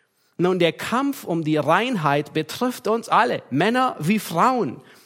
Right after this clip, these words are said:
Singles wie Verheiratete. Nun, der Kampf mag sich unterscheiden. Männer sind anders herausgefordert wie Frauen und Singles sind anders herausgefordert wie Verheiratete. Aber der Kampf ist da.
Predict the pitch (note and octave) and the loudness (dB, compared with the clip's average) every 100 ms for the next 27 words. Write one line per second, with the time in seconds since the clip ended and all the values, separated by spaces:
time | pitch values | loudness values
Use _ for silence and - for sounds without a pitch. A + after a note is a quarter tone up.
0 | _ _ _ _ - - A#3+ A#3+ B3 B3+ | _ _ _ _ -12 0 2 4 4 2
1 | - G#3+ - G3 F#3+ B3 A3+ E3 D#3+ C3 | 2 0 2 2 4 4 4 2 0 -4
2 | A2+ - _ - - B3 A#3+ F#3+ F3+ F#3+ | -6 -8 _ -8 0 2 4 2 2 2
3 | A#3+ C4 G#3+ G3+ A#3+ - B3 G#3+ A3 G3 | 2 0 2 4 4 2 -2 2 2 4
4 | E3 - A3 B3+ C4+ F3+ G3 A#3+ - - | 2 2 4 4 2 0 -2 -2 -6 -8
5 | - F3 A#3+ A3+ G3+ F3+ G3+ A#3 G3 - | 2 4 6 4 4 4 2 4 2 4
6 | E3 D#3+ A#3 B3+ A#3 F#3+ F3 F3+ F3+ D3 | 4 6 4 2 -2 2 4 6 4 2
7 | E3 - E3 A3+ A#3+ G3 A#3 G3 D#3+ - | -2 0 2 4 4 2 0 0 -2 0
8 | A#3+ G#3+ G3 G3 F3+ E3+ F#3 A3+ G3 E3 | 2 4 2 2 -2 2 2 4 2 2
9 | D3 F3+ B3+ - F#3+ D#3+ E3+ E3+ F3 F3 | 4 4 2 -2 0 4 4 4 2 0
10 | D3 D#3 A#3+ C#4 D#3+ C#3+ D#3 E3 F#3+ - | 2 4 4 2 0 -2 -2 -2 -2 -6
11 | - - - - - C#3 C#3+ C3+ - F#3 | -20 -20 -20 -14 -2 0 2 0 0 -2
12 | G#3+ F3 - D#3+ F#3 - - | 0 -4 0 2 2 -2 -12